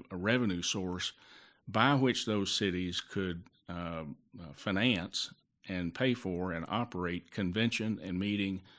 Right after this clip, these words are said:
facilities. Uh, and, uh,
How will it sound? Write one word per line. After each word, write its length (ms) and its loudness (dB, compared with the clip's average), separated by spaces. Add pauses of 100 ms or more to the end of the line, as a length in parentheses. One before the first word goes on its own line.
(140)
facilities. 720 0 (800)
Uh, 360 0 (220)
and, 460 0
uh, 280 0